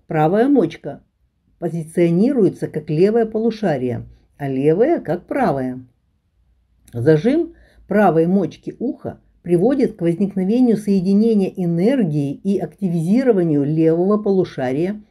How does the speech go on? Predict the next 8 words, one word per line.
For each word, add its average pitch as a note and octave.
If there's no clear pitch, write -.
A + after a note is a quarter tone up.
и F3+
гипофиза. D#3+
Подобные G#3
манипуляции F#3+
с D3+
мочкой F3
левого F3
уха D3+